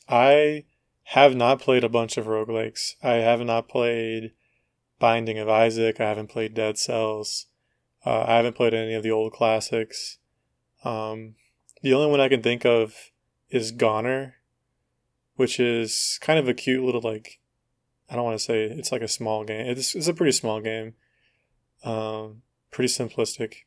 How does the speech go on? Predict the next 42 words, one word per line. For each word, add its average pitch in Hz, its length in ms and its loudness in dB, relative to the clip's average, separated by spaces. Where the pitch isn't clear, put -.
But, 131 180 4
uh, 131 640 4
I 131 80 2
really 143 240 8
liked 123 300 6
that 131 200 6
when 107 100 -4
I 104 80 -6
played 110 280 -2
it, 117 160 -2
but 117 80 2
then 117 140 0
eventually 117 320 -2
I - 20 -4
got 110 180 -2
bored, 110 340 0
and 110 160 -10
that 110 120 -6
was 110 160 -6
a, 107 160 -4
you 113 120 -10
know. 107 240 -12
Um, 123 560 0
anyway, 123 480 2
so - 180 4
with 135 120 10
Hades, 135 460 4
yeah, 127 220 6
I 117 60 4
feel 147 220 2
like 135 220 2
I 127 140 2
never, 127 760 2
well, 135 300 8
not 135 160 2
never, 117 340 0
I 123 180 8
sometimes 147 600 2
had, 135 260 4
like, 120 240 -4
a 113 80 2
build, 123 600 2